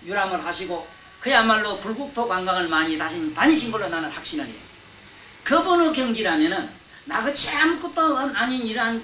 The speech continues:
축생의 경-, 경기를 가지고도 부처님의 세계를 요만큼 조금이라도 내가 음미를 해봤는데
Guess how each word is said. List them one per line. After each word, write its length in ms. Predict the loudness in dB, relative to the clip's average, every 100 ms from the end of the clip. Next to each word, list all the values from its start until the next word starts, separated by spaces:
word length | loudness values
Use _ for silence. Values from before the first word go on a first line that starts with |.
| -10 -16
축생의 440 | -10 -6 -4 -4
경-, 260 | -6 -8 -8
경기를 360 | -6 -6 0
가지고도 500 | 0 2 -2 -4 -6 -10 -18
부처님의 460 | -10 -8 -6 -4 -4
세계를 440 | -4 -4 -4 -2
요만큼 540 | -2 -4 -6 -6 -6 -8
조금이라도 680 | -12 -10 -8 -4 -2 -2
내가 280 | -4 -4 -4
음미를 280 | -6 -6 -6
해봤는데 500 | -6 -4 -4 -6